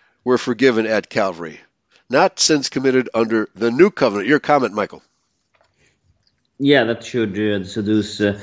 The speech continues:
Speaker 2: uh, dispensationalists that, uh, s-,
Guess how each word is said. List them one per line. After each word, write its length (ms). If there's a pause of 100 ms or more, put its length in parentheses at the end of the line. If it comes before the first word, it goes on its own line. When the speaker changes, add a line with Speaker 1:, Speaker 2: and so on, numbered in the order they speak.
(280)
Speaker 2:
uh, 260
dispensationalists 1500
that, 360
uh, 160
s-, 260